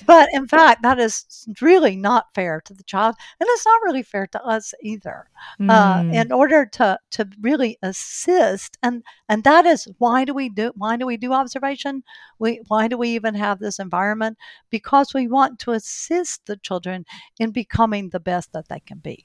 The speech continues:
Speaker 2: Mm-hmm. Mm-hmm. Okay, so as a catechist or as a parent, this whole art of observation, what does that look like?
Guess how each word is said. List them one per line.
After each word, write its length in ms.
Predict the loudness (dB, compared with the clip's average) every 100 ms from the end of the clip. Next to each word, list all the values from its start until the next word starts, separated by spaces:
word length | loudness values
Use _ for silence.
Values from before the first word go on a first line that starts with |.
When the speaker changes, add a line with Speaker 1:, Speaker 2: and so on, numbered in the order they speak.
| -6
Speaker 2:
Mm-hmm. 600 | -2 -2 -2 -4 -4 -8 -10 _ _ _ _ -6
Mm-hmm. 380 | -6 -6 -8 -10 _ _ _ _ _ _ _ _ _ _ -20 -4
Okay, 400 | -4 -2 -6 -6
so 480 | -12 -10 -6 -4 -6 -10
as 260 | -12 -10
a 80 | -12
catechist 760 | -16 -14 -10 -10 -8 -10 -10 -10 -10
or 420 | -8 -8 -8 -8
as 200 | -8 -8
a 60 | -12
parent, 880 | -12 -14 -6 -4 -2 -4 -6 -12 -20 _ _ _ _ _
this 220 | -6 -6
whole 720 | -14 -20 _ _ -6 -4 -6 -4
art 220 | -6 -6
of 120 | -8
observation, 1000 | -10 -10 -12 -12 -8 -10 -10 -12 -12 -14 _ _ _ _ _ _ _ _ _ _ -14
what 340 | -8 -8 -6
does 180 | -8 -6
that 200 | -10 -8
look 460 | -6 -2 -2 -4 -10
like? 360 | -14 _ -20